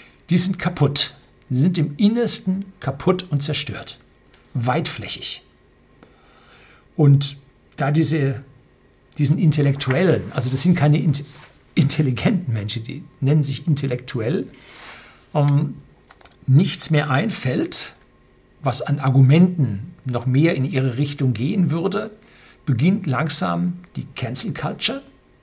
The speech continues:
dass also abweichende Meinungen, ähm, nicht mehr zu Wort kommen dürfen, sogar unterdrückt werden. Und die Journalisten haben Angst. Wovor haben die Journalisten Angst? Bloß nirgendwo anecken,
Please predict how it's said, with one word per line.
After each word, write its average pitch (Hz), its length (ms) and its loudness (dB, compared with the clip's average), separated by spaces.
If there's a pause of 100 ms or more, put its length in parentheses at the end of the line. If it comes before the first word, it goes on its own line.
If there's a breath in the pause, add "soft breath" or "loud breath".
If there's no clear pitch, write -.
(120)
dass 127 160 -4
also 127 220 -6
abweichende 127 600 -4
Meinungen, 135 680 -2 (680 loud breath)
ähm, 120 300 -4 (100)
nicht 143 340 0
mehr 139 140 0
zu 120 180 -4
Wort 113 240 -6
kommen 104 480 -6
dürfen, 139 440 -4
sogar 131 340 -4
unterdrückt 113 720 0
werden. 196 360 -6 (560 loud breath)
Und 208 420 0 (140)
die 160 80 0
Journalisten 147 640 0
haben 170 160 -4
Angst. - 720 -2 (340)
Wovor 131 680 -6
haben 104 160 -6
die 101 120 -10
Journalisten 90 560 -8
Angst? - 480 -8 (1040 loud breath)
Bloß 135 340 2
nirgendwo 147 440 2
anecken, 190 540 -4